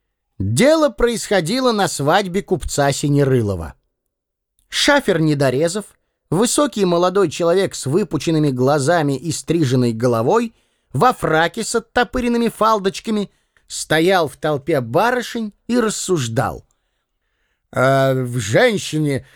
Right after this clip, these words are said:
нужна красота, а мужчина и без красоты обойдётся. В мужчине имеют вес ум, образование, а красота для него наплевать.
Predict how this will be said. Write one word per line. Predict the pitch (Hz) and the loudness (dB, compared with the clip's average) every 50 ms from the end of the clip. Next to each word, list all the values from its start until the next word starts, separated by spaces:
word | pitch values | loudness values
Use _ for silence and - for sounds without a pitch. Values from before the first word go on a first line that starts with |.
| _ _ _ _ | _ _ _ _
нужна | - 131 131 131 139 143 123 104 131 131 120 | -6 -2 0 2 2 2 2 0 0 0 -2
красота, | - - 123 117 - - 147 - - - 302 254 202 - _ _ _ _ _ _ _ _ _ _ _ _ _ | -2 -4 -6 -4 -2 -2 -2 0 0 0 0 0 -2 -6 _ _ _ _ _ _ _ _ _ _ _ _ _
а | - 339 349 | 2 4 4
мужчина | 302 247 208 175 - - - 285 311 254 208 | 4 2 0 -2 -4 -4 -4 -2 0 0 0
и | 208 208 | 0 -2
без | 151 143 156 - - | -2 -2 -2 -2 -2
красоты | - 160 147 - - 127 107 - 165 185 | -2 -2 -2 0 -2 -4 -2 0 0 0
обойдётся. | 214 190 185 202 202 170 165 196 196 - - - 226 220 - _ _ _ _ _ _ _ _ _ _ - | 2 2 2 0 0 0 0 -2 -2 -2 -4 -6 -6 -6 -6 _ _ _ _ _ _ _ _ _ _ -12
В | 113 110 120 | -6 -2 0
мужчине | 143 147 143 131 - - - 165 190 185 180 180 175 175 | 0 2 0 0 -2 -2 0 0 2 2 2 2 2 2
имеют | 180 185 196 190 185 156 - | 2 2 2 2 2 0 -2
вес | 156 170 185 185 170 - - - - _ _ - | 0 0 2 2 0 0 -4 -14 -20 _ _ 0
ум, | 254 311 330 262 165 113 - _ _ _ | 2 2 4 2 0 -4 -8 _ _ _
образование, | - 165 156 160 170 147 139 170 185 262 302 269 185 135 107 92 - _ _ _ _ _ _ _ _ - | -2 0 0 0 0 0 2 2 2 2 2 0 0 -4 -8 -10 -14 _ _ _ _ _ _ _ _ -2
а | - 262 302 320 | 0 0 0 0
красота | - 311 320 269 - 294 277 - - 233 262 | -2 -4 -4 -2 0 0 0 0 0 0 0
для | 233 247 240 | -2 -4 -4
него | 226 202 202 233 247 247 233 | -4 -2 0 2 2 2 0
наплевать. | 208 208 180 202 208 240 302 349 - - - _ | -2 -2 -2 -2 0 0 0 -2 -2 -8 -18 _